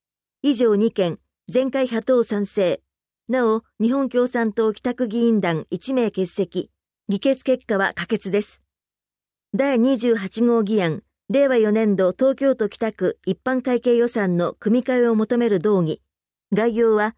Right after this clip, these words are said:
長引く新型コロナウイルス感染拡大により、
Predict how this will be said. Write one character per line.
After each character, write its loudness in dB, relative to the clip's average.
長 0
引 0
く 0
新 0
型 0
コ 2
ロ 2
ナ 2
ウ 4
イ 2
ル 2
ス -6
感 -2
染 0
拡 -2
大 2
に 4
よ 2
り、 -2